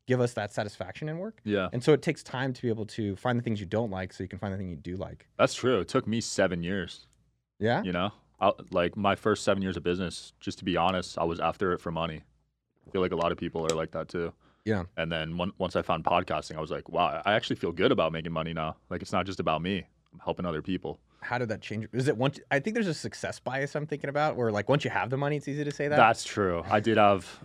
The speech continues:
Speaker 2: a safety net, so that could play a role. But just in general, like, when I do the podcast, I feel good about it. You know what I mean?
Speaker 1: Yeah, it's interesting to notice the things you do. You're like, "Dude, I feel awesome."
Speaker 2: Yeah.
Speaker 1: Right? Like, one of my favorite things lately is, like, what do you have on your calendar that's exciting?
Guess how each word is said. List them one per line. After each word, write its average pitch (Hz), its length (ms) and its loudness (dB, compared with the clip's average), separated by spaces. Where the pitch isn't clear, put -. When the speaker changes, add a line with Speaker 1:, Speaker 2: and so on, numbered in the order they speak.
Speaker 2:
a 98 40 -2
safety 92 400 2
net, 85 300 0
so - 120 -10
that 90 180 4
could - 180 -2
play 92 200 2
a 85 60 2
role. 80 420 0
But 87 280 2
just 120 220 4
in 107 120 2
general, 98 440 4
like, 76 240 -2
when 90 160 0
I 87 60 2
do 92 100 0
the 80 80 -2
podcast, 82 520 2
I 82 60 2
feel 85 220 -2
good 80 180 -2
about 73 260 -6
it. - 100 -8
You 87 120 -8
know 80 60 -4
what 78 80 -6
I 80 40 -8
mean? 82 180 -8
Speaker 1:
Yeah, 202 140 4
it's 214 80 2
interesting 262 380 -2
to 185 80 2
notice 123 320 4
the 110 80 -6
things 117 200 0
you 117 60 -4
do. 117 80 2
You're 107 100 4
like, 92 160 2
"Dude, 90 120 -2
I - 20 -20
feel 107 160 -6
awesome." - 520 -10
Speaker 2:
Yeah. 90 240 0
Speaker 1:
Right? 104 120 2
Like, 110 160 2
one 135 100 4
of 135 60 2
my 127 100 2
favorite 113 280 -2
things 101 200 -4
lately 101 300 0
is, 87 100 -4
like, 90 160 -6
what 113 100 2
do 160 40 2
you 175 80 2
have 156 140 2
on 135 80 0
your 101 100 -2
calendar 98 420 -4
that's 92 180 -4
exciting? - 380 -12